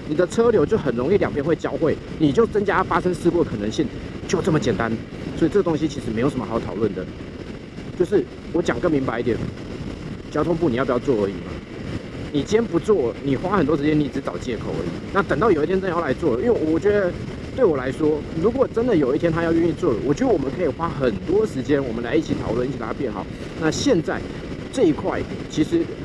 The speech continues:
比较多的是在怎么讲，提起我们的权利的抗争，哦，要说起权利，所以不是，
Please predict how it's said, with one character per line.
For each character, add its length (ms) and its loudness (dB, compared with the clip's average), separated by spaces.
比 100 6
较 240 2
多 240 2
的 180 2
是 80 4
在 160 0
怎 100 -2
么 60 -2
讲， 140 -2
提 140 0
起 160 -2
我 60 -2
们 100 -4
的 80 -4
权 220 -6
利 160 0
的 340 -4
抗 160 -2
争， 120 2
哦， 100 -2
要 100 -2
说 140 0
起 80 -4
权 220 0
利， 160 -2
所 100 6
以 160 2
不 80 2
是， 80 -2